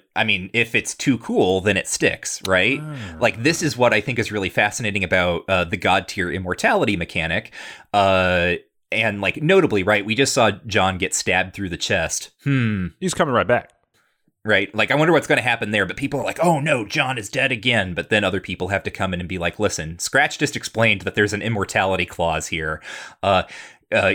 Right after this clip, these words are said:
Speaker 1: it only sticks if you die in a heroic or a justified way."
Speaker 2: Yeah.
Speaker 1: Like, John got ganked.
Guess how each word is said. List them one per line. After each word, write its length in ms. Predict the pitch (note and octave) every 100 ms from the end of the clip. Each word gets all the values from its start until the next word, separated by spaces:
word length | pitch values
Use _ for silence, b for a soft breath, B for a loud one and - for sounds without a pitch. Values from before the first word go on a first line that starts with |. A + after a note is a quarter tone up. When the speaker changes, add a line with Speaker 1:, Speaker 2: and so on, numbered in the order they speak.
| -
Speaker 1:
it 80 | A2+
only 280 | C#3 C#3 -
sticks 500 | - E3 A#2+ - A#2+
if 140 | A2+
you 100 | G#2
die 220 | G#2 G#2+
in 100 | G#2
a 40 | F2+
heroic 580 | G2 F2+ F#2+ A#2+ A#2+ -
or 120 | G2
a 20 |
justified 680 | E2+ G2+ - A#2+ - F#2 F2
way." 420 | G#2 F#2+ F2 D#2+
Speaker 2:
Yeah. 280 | E3 F#3 E2
Speaker 1:
Like, 240 | G2+ G2+ - b _ A#2+
John 300 | F3 G3+ E3
got 280 | C#3 -
ganked. 500 | G#2+ F#2 F#2 - -